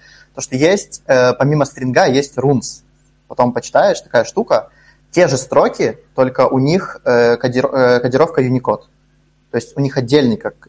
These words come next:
отдельный класс runes, который, э, позволяет использовать Unicode строки.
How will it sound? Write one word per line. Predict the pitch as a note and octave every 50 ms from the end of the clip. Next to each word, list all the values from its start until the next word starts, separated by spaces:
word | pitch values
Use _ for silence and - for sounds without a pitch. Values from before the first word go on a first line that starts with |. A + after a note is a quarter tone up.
| - A#2+
отдельный | A#2 B2 A#2 C3 B2 A2 A2
класс | A2 - A#2+ A#2 A#2 - -
runes, | - F#3 C4 D4 - - - _ _ -
который, | A#2+ - C3 C3+ D3 D3 C#3 C3 A#2+ - _ -
э, | - B2 A#2+
позволяет | A#2 - A#2+ - B2 A#2+ C#3 D3+ D3+ D3
использовать | - - - C3 B2+ B2 B2 A#2+ A#2+ -
Unicode | - A#2+ A2 - A#2+ A#2+
строки. | - - - A2 G#2 - -